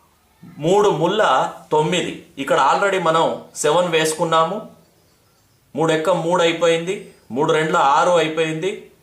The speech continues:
మూడు ముళ్ళ తొమ్మిది. ఈ తొమ్మిది సంఖ్యను already వేసుకున్న ఏడు సంఖ్యకు ముందు రాసుకోండి. అంతే,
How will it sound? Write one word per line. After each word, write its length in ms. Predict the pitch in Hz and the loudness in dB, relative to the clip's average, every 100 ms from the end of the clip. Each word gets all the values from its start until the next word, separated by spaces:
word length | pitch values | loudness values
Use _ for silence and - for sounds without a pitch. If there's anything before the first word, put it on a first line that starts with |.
| _ _ - | _ _ -6
మూడు 200 | 135 170 160 | 0 2 2
ముళ్ళ 160 | 151 170 156 117 - - - 143 | 0 0 2 0 -4 -14 -4 -2
తొమ్మిది. 360 | 139 135 - - - | 0 -2 -4 -10 -12
ఈ 60 | 135 | -2
తొమ్మిది 300 | 175 196 214 180 | 0 0 -2 0
సంఖ్యను 360 | 160 160 156 151 131 - 131 | -2 0 0 0 0 0 0
already 360 | 180 208 196 165 | 2 0 0 0
వేసుకున్న 360 | 151 156 160 156 135 135 | -2 -4 -4 0 0 0
ఏడు 140 | 160 160 | 0 -2
సంఖ్యకు 400 | 147 147 143 147 110 - - - - _ | -2 -2 -2 -2 -2 -4 -10 -20 -20 _
ముందు 280 | 107 151 180 180 | -2 0 2 2
రాసుకోండి. 500 | 123 107 - 95 78 - - _ _ _ _ _ _ _ _ _ _ _ _ - | 2 0 -4 -6 -6 -14 -20 _ _ _ _ _ _ _ _ _ _ _ _ -4
అంతే, 300 | 127 139 | -2 0